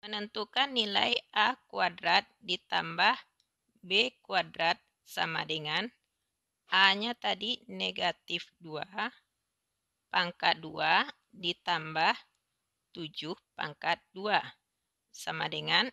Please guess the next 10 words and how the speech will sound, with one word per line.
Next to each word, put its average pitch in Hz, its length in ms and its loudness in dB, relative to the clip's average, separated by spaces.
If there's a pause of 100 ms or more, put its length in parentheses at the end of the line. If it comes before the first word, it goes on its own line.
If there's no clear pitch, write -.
(120)
min 170 240 -10
dua 165 240 -2
pangkat 156 400 -12
dua, 156 240 -6
empat, 160 560 -4 (720)
ditambah 165 800 -4 (160)
tujuh 165 240 -10
kali 160 240 -8
tujuh, 151 400 -14
empat 175 320 -10